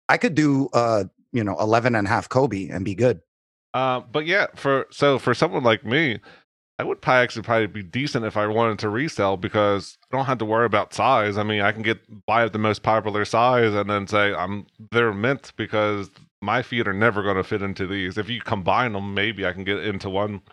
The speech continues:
Speaker 2: you know, <laughs> one foot in.
Speaker 1: You know what's funny is if you talk to an economist, oddly enough, they'll tell you that a home is a depreciating asset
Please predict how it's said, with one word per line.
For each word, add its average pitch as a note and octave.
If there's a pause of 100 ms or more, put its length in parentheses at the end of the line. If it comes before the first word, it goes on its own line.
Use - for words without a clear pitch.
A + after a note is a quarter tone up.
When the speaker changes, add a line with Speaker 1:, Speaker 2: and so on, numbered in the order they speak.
(100)
Speaker 2:
you F#2+
know, F2+ (240)
<laughs> -
one A2+
foot A2
in. G#2 (1500)
Speaker 1:
You D3
know A3+
what's -
funny D#3 (600)
is C3 (100)
if C3+
you D3+
talk F#3
to E3
an C#3
economist, A#2+ (1000)
oddly E3
enough, C3
they'll A2
tell B2+
you A2+
that G2+
a F2+
home F#2+ (260)
is G2+
a G#2
depreciating G#2
asset F#2